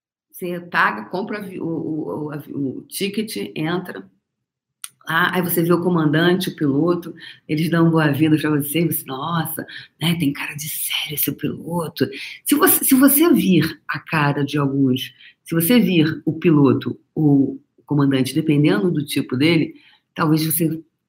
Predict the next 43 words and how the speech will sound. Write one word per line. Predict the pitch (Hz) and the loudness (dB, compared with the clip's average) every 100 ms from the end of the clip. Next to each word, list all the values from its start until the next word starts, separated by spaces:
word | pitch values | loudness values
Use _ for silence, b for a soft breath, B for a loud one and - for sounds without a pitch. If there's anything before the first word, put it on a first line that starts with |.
| _ - | _ -10
se | - - | -4 0
você, | 151 170 170 | 0 0 -4
se | - | -4
você | 147 151 | -4 -2
tiver | 175 151 143 | -2 0 0
julgamento, | 135 143 139 131 147 185 185 - b b | 0 -2 -2 0 2 2 0 -6 b b
talvez | - 135 139 | -6 -2 0
você | 139 147 | 0 -2
fique | - 143 - | -4 -6 -2
inseguro | 147 - 180 143 143 143 | -2 0 -2 0 0 -2
de | 147 | -4
voar | 143 139 | -2 -2
naquele | 131 131 131 | -2 -4 -4
avião. | 131 143 135 - - | -4 -2 -4 -6 0
Então, | 175 180 B - - | 0 0 B -10 -2
a | |
gente | 196 214 208 | 2 2 2
não | 208 | 0
sei, | 208 247 | 2 2
não | - 220 | 4 2
tem | 214 233 | 4 4
clareza | 214 170 165 | 4 6 4
se | - | 2
é | |
por | 156 147 | 2 4
isso | 131 135 175 | 4 4 4
ou | |
não, | 175 160 185 B - | 4 4 2 B -8
mas | 160 | 0
a | 170 | 2
gente | 160 170 170 | 4 2 2
raramente | 147 180 190 170 175 262 | 2 4 4 4 6 8
<laughs> | |
vê | 240 214 | 8 6
o | 214 214 | 2 2
piloto | - 208 208 208 208 - - 233 | -2 2 2 2 0 0 -2 -4
e | - 233 | -2 -4
o | - - | -6 -10
comandante. | 185 196 220 - - - _ | -6 -4 -4 -6 -8 -16 _
Brincadeira, | 170 170 170 190 165 131 - | -6 -6 -4 -6 -4 -4 -2
gente. | 139 - - _ _ _ _ - B B B B - | -4 -6 -14 _ _ _ _ -6 B B B B 0
Mas, | 202 208 202 | 2 2 4
é, | 202 | 2